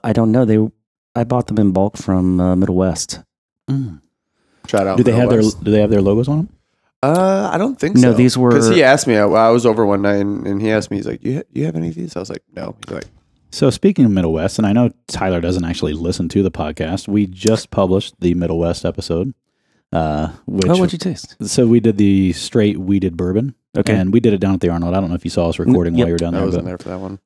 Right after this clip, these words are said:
Speaker 2: um, that one we had Mo Dingo and Sam Shaw. Sam Shaw knows the owners there, and,
Speaker 3: Mm.
Speaker 2: um, he is going to set us up for hopefully a tour
Speaker 3: Sure.
Speaker 2: and an interview at some
Speaker 3: I
Speaker 2: point.
Speaker 3: wonder if, uh, they'd be up for a giveaway, whether it's a tour giveaway or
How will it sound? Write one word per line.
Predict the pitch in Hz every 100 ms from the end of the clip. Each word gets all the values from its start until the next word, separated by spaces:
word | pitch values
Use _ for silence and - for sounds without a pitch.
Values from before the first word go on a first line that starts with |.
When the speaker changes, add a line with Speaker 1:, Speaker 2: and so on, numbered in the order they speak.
| -
Speaker 2:
um, | 95 95 92 90 90 _
that | 110 113 120
one | 113
we | 110
had | 110 101
Mo | 101 101
Dingo | 95 95 92 87
and | -
Sam | 90 87
Shaw. | - 87
Sam | 85 127 123
Shaw | 113 101
knows | 98 92 85
the | 85
owners | 87 101 113
there, | 131 131 139 - -
and, | 95 95 190
Speaker 3:
Mm. | 180
Speaker 2:
um, | 87 87 92 95 _ - - _ _
he | 120 117 113 110 104 104
is | 95
going | 107 101
to | 87
set | 95 87
us | 98
up | 85 _
for | 90 82
hopefully | 110 123 82 80
a |
tour | 80 92 85
Speaker 3:
Sure. | 98
Speaker 2:
and | 82
an |
interview | 87 80 78
at | 76
some | - 80
Speaker 3:
I | 117
Speaker 2:
point. | 127
Speaker 3:
wonder | 180 220 165
if, | - 104 -
uh, | 101 101 98
they'd | 98 95
be | 98 101
up | 104 -
for | 98 98 92
a | 98 95 98 _ -
giveaway, | 98 120 117 107 107 104 107
whether | 104 101
it's | 98
a | 113
tour | - 117 123
giveaway | 117 120 120 123 123 120 120
or | 104 95 98